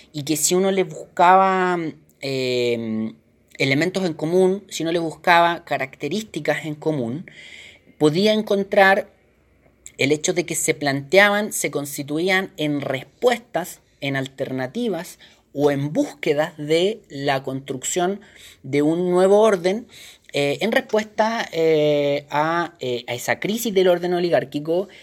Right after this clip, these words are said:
en respuesta al contexto global que se estaba generando. Entonces nosotros dijimos en, en, en América Latina, por ejemplo, en, en las primeras décadas del... Bueno, y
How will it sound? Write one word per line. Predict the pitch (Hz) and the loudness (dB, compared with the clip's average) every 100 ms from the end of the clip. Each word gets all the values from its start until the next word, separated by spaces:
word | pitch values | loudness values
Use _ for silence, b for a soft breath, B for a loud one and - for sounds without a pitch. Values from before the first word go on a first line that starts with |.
| B | B
en | 131 | -8
respuesta | 123 135 147 147 - 151 | -8 -6 -8 -6 -6 -6
al | 151 131 | -4 -6
contexto | - 123 - 185 - 165 | -8 -6 -4 -6 -6 -4
global | 151 143 165 156 | 0 4 4 2
que | 135 | -4
se | 123 - | -12 -12
estaba | - 123 120 120 117 117 110 110 | -4 0 2 2 2 0 -2 -4
generando. | - 160 156 110 95 - B B B B B B B B B B B _ | -4 4 4 2 -6 -16 B B B B B B B B B B B _
Entonces | 196 269 | 2 4
nosotros | 262 254 277 | 2 2 0
dijimos | 262 - 269 254 | 0 -2 0 2
en, | 240 214 | 0 0
en, | 196 196 | -2 -2
en | 170 196 | 0 2
América | 208 226 233 | 2 4 4
Latina, | 220 233 240 | 4 2 2
por | 208 196 | 2 2
ejemplo, | 208 214 185 196 202 220 - | 2 0 0 4 4 4 -2
en, | 165 165 160 160 156 151 | -4 -2 -2 -2 -2 -4
en | 151 147 | -4 -2
las | 139 | -2
primeras | 139 151 165 180 160 | -2 -2 2 2 2
décadas | 185 175 180 180 185 170 | 0 4 6 6 2 -2
del... | 151 147 143 | 0 0 -2
Bueno, | 139 127 120 | -2 -2 -2
y | 131 147 | -2 -6